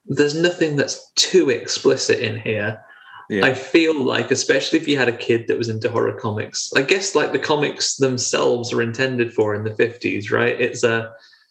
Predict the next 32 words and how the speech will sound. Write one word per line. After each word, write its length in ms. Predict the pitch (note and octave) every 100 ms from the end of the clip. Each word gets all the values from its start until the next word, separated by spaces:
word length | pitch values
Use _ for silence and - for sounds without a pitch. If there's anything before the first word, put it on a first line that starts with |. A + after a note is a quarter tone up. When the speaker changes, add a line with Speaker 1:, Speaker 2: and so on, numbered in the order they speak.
| _ _ _ _ _ _ _ _ _ -
Speaker 1:
it's 520 | - - - - - _ _ -
very 520 | C3 D3 D#3 C#3 B2+
overtly, 600 | A#2 A#2+ B2+ A#2+ A2+ A#2
this 240 | A#2 A2+ G2+
is 200 | G2+ -
horror 400 | - B2+ - A2
stuff. 360 | - A2 G#2+
This 120 | D#3 B2+
is 100 | A2+
a 40 |
spooky 640 | - - C3 A#2 - A#2+
guy 260 | A#2 A2 A2
and 160 | G#2+ A#2+
is 140 | A#2
a 200 | A2 G#2+ -
monster. 760 | A2 G#2+ A#2+ - G#2+ A2 G#2+ - - - G#2
Speaker 2:
Yeah. 180 | A2 G2
Speaker 1:
And, 240 | G#2+ A2 A2+ -
you 140 | A#2
know, 80 | A2
it's, 400 | A2 - - _ _ _ _ _ _ _ _ _
it's 180 | C#3+ -
not 460 | D3 C3+ - - - _ -
anything, 720 | C3 - A#2 A2+ A2+ A#2 - -
there's 140 | C3
no 100 | C#3
subtlety 640 | A#2 - F3 F3+ C#3+ B2 G#2+
behind 420 | A2 A2 A2 G#2+
some 200 | A#2 A2
of 100 | A2
those 240 | A2 A2+
horrors, 600 | - A2 A2 C3+ C3+ -